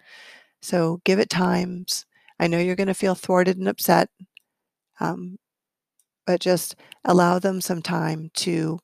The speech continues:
come along with the program, get them involved,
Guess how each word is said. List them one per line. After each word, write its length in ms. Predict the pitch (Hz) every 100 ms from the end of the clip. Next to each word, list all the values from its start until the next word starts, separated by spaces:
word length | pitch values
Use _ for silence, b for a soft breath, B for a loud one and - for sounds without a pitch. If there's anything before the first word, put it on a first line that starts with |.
| _
come 180 | - 196
along 340 | 185 185 185
with 100 | 180
the 80 | 170
program, 640 | - 180 180 175 170 170 B B B
get 180 | - 175
them 140 | 180
involved, 600 | 170 160 160 156 160 170